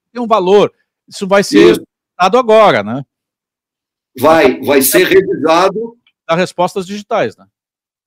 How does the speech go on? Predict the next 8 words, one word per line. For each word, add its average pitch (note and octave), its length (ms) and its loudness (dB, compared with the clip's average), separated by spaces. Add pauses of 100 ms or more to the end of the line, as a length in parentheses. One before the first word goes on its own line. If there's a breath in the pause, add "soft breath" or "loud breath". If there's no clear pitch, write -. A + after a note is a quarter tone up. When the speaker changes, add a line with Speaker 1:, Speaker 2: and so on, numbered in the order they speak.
(100)
Speaker 2:
Exatamente. E3 840 -2
Então, D#3 420 -2 (300 soft breath)
quanto G3 380 2
mais G3 480 0
o G3+ 80 2
uso A3 360 0
digital F3 680 -2
explicar - 960 -2